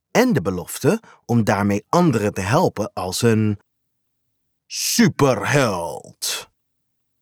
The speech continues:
Een superheld is veel meer dan een beetje boem, klap, bam. Het gaat allemaal om goede daden. Zoals mensen veilig naar huis helpen.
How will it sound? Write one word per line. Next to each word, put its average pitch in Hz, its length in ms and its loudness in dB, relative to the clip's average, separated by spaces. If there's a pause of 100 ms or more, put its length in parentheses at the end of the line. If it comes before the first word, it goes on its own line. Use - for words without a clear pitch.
(360)
Een 135 100 0
superheld 139 760 0
is - 200 -6
veel 180 380 0
meer 139 680 -2
dan 117 140 2
een 110 100 0
beetje 107 540 0 (220)
boem, 120 580 -2
klap, - 340 -4 (160)
bam. 90 420 0 (680)
Het - 160 -6
gaat 175 260 0
allemaal 214 720 2
om 131 220 2
goede - 340 0
daden. 156 420 -4 (960)
Zoals 151 300 0
mensen 151 340 0
veilig 151 420 0
naar 123 120 2
huis 131 260 2
helpen. - 380 -14